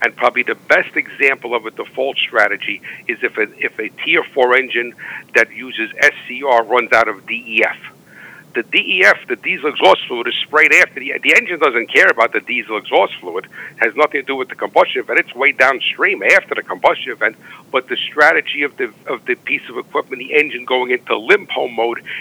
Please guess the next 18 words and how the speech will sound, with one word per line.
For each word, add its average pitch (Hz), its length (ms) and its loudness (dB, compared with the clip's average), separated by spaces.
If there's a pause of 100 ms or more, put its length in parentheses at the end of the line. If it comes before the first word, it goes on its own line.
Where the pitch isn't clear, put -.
(120)
is 117 160 -4 (120)
part 131 280 6
of 117 140 -4
the - 80 -4
calibration 117 760 2
to 107 60 -12
force - 400 -2
you 104 200 -6 (320)
to 127 140 -8
want 110 340 2 (180)
to, 101 140 -8
to - 220 -12 (180)
fix - 260 2
this. 90 220 -6
Because - 280 -12
if 107 140 -12
they 113 140 0
didn't 135 240 -4